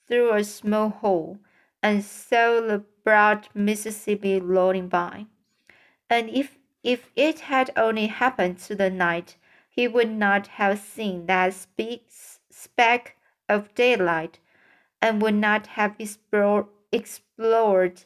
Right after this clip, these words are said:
that passage any more. He told how he went back for Becky and broke the good news, and she told him not to fret her with such stuff,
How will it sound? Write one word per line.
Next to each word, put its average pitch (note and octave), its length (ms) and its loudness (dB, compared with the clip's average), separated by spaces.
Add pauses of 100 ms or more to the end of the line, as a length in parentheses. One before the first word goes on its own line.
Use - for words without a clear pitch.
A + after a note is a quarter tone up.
(100)
that F#3+ 440 0
passage B3+ 800 -2
any G3 220 -6
more. F3+ 480 -4 (720)
He - 160 -16
told A#3 460 0
how B3 360 2
he A3+ 140 -6
went G3+ 580 -6
back F#3+ 380 0 (200)
for G#3 180 2
Becky G3+ 680 -4 (480)
and G3 360 -2
broke G#3 360 2
the G3 80 0
good A#3 420 0
news, G3 500 -4 (380)
and G3+ 140 -2
she - 160 -8
told C#4 460 0
him F#3 180 -10
not F#3 360 -2
to F#3+ 120 -12
fret G3 540 -2 (120)
her F3+ 280 -2 (260)
with G3+ 160 -2
such - 480 -4
stuff, F3+ 560 -2